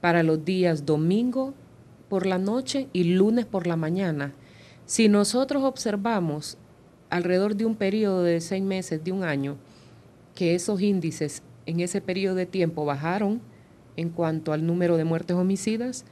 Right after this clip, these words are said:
sabremos que la medida fue efectiva. En este momento estamos iniciando una especie de prueba y error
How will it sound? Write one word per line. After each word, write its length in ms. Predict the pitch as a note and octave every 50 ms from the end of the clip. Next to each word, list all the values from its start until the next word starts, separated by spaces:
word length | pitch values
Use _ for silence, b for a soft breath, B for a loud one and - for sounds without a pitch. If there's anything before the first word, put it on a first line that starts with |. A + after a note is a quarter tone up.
| B B B B B B B B -
sabremos 520 | - - G3+ F#3+ F#3 F#3 F#3+ G3+ G3+ F#3+
que 120 | G3+ - G3
la 100 | F#3+ F#3
medida 400 | F#3+ F3+ F3+ F3 F#3 F3 F#3+ G3
fue 140 | - F3+ E3
efectiva. 580 | E3+ E3+ D#3+ E3 - G3+ F#3 E3 D3 D3 C#3+ - - - - - - - B B B B B B B B -
En 160 | - F#3 F#3
este 240 | F3+ F3+ E3+ F3 F#3+
momento 680 | G3 G3 F#3+ F#3+ G3 G3+ A3 A#3 A3+ - A#3+ B3 B3+ B3+ - - - - - -
estamos 540 | - F3 E3+ E3+ - F#3+ F#3+ G3 G3 G3 F#3+
iniciando 640 | G3+ F#3+ F#3 F3+ F3+ F3 - G3+ F#3 F#3+ F#3+ F3+ F3+
una 120 | F3 F3
especie 440 | F3 E3+ - F#3 F#3 F#3 - A3+ G#3+
de 140 | G3+ F#3 F3+
prueba 320 | - F3+ F3 E3 E3 D#3
y 80 | D3+ D3
error 260 | D#3 F#3+ A3+ A3 F#3+